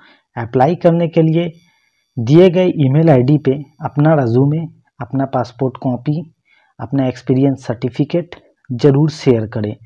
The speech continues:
सऊदी सीवी मेल वन टू थ्री at the rate saudi C V mail two three at the rate gmail dot com, इस ईमेल आईडी पे शेयर करें। ज़्यादा जानकारी के लिए दिए गए ऑफिस के एड्रेस पे विजिट करें।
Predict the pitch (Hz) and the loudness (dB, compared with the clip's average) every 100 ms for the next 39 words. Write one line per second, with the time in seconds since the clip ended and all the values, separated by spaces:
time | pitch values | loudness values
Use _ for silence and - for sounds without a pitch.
0 | _ _ _ _ 143 147 143 180 175 _ | _ _ _ _ 2 4 2 -2 -6 _
1 | _ 160 156 151 165 135 139 151 - 120 | _ 4 4 4 2 4 2 0 -6 -2
2 | 131 151 - 127 113 127 135 139 _ _ | 0 0 -4 -6 -4 -4 -4 -8 _ _
3 | _ - 139 123 120 123 139 123 - _ | _ -4 -4 0 0 2 0 -4 -20 _
4 | _ _ - 139 147 160 180 - 135 151 | _ _ 2 4 4 2 -2 0 0 2
5 | 156 135 143 156 _ _ _ _ 170 180 | 2 2 -2 -4 _ _ _ _ 0 0
6 | 170 127 131 143 _ _ 131 131 120 127 | 2 2 2 -2 _ _ -6 -4 -2 2
7 | 135 143 123 143 127 127 113 107 104 - | 2 2 -4 0 0 0 -4 -6 -10 -12
8 | 98 101 _ _ _ - 143 - 139 131 | -14 -14 _ _ _ -8 -8 -6 -6 -4
9 | 131 123 123 143 143 175 - - - 127 | -2 0 0 -2 -4 -6 -8 -12 -2 2
10 | 135 - 151 170 _ _ _ _ _ 127 | 0 0 -4 -4 _ _ _ _ _ 2
11 | 147 156 170 139 127 127 131 147 147 131 | 2 4 4 4 2 -2 -4 -2 0 0
12 | 139 151 _ _ _ _ 120 135 160 156 | -2 -4 _ _ _ _ -4 2 2 4
13 | 165 147 127 117 160 - 139 - 131 120 | 4 4 -2 -4 -8 -6 -6 -4 -6 -2
14 | 147 156 - 151 147 131 113 117 - 117 | -2 -2 -4 -4 -2 -4 -2 -4 -4 -4
15 | 98 | -4